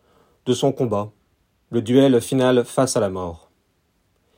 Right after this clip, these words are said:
Il expie lentement la somme de toutes les fautes de l'humanité qu'il porte seul, bien qu'étant parfaitement innocent. Il porte sur lui toute l'injustice faite à Dieu,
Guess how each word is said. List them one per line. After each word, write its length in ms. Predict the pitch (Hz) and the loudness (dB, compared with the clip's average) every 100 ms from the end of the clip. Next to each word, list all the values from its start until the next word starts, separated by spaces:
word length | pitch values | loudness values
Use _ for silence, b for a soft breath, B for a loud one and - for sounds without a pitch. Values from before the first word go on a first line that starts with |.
| _ _ _ _ _ _ _ _ | _ _ _ _ _ _ _ _
Il 140 | 127 135 | 0 0
expie 340 | 151 - 151 | 0 -2 2
lentement 640 | 156 160 143 139 143 160 156 | 4 4 2 2 2 0 0
la 160 | 131 | 0
somme 440 | 127 180 185 160 127 | 2 4 4 2 0
de 100 | 131 | -4
toutes 260 | 170 165 | -4 -2
les 100 | 139 | -2
fautes 320 | 131 151 151 | 0 0 0
de 140 | 131 123 | 0 0
l'humanité 680 | 120 131 127 127 151 160 170 _ _ _ _ _ _ - | 0 0 -2 -4 -4 -4 -6 _ _ _ _ _ _ -6
qu'il 140 | 135 | -2
porte 300 | - 147 - | 2 2 2
seul, 460 | 131 - 120 98 95 85 _ _ _ _ _ _ - | -2 2 0 0 -8 -16 _ _ _ _ _ _ -10
bien 240 | 120 139 | -2 0
qu'étant 360 | 135 135 143 131 | 0 0 0 -2
parfaitement 540 | - 160 - 139 135 | 0 -2 0 -4 -2
innocent. 440 | 120 107 - - 85 _ _ _ _ _ _ _ _ _ _ _ _ _ _ _ _ - | -4 -6 -10 -14 -16 _ _ _ _ _ _ _ _ _ _ _ _ _ _ _ _ -4
Il 140 | 139 | -2
porte 260 | 156 180 175 | 4 4 4
sur 220 | 165 165 | 2 4
lui 420 | 156 170 185 - - | 4 2 -2 -4 -2
toute 220 | 196 180 | -2 4
l'injustice 680 | 160 139 156 - 160 170 - | 4 4 -2 -6 -6 -4 -2
faite 180 | 143 | 0
à 80 | 135 | 0
Dieu, 380 | 110 113 127 | -2 -4 -6